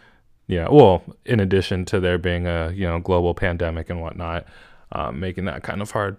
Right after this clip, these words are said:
but, <laughs> you know, just focusing on, you know, making myself the best version of myself that I can be. Um, and, you know, it's not, <laughs> it's a long process, but, you know, it is what it is. And I've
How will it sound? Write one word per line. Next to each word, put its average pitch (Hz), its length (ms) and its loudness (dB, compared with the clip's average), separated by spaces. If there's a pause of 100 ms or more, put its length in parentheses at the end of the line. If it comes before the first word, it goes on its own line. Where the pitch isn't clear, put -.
but, 104 440 4
<laughs> - 220 0
you 135 280 8 (300)
know, 101 220 4
just 98 340 0 (240)
focusing 95 720 0
on, 85 540 -2 (760)
you 107 100 0
know, 85 320 -4 (140)
making 98 420 -2
myself 90 460 -2
the 98 100 -6
best 87 300 -6
version 87 300 -4
of 87 120 -4
myself 85 420 -6
that 90 100 -4
I 85 80 0
can 90 180 -6
be. 87 240 -2 (640)
Um, 50 500 -8 (120)
and, 90 280 -2
you 90 60 -2
know, 82 220 -4 (380)
it's - 160 -18
not, 123 300 8
<laughs> - 20 2
it's 120 800 4
a 127 60 6
long 104 260 6
process, 95 520 0
but, 85 280 -4
you 92 100 -2
know, 87 260 0 (520)
it 98 140 2
is 101 220 4
what 104 120 4
it 92 100 2
is. 90 260 2
And 92 140 0
I've 87 360 -2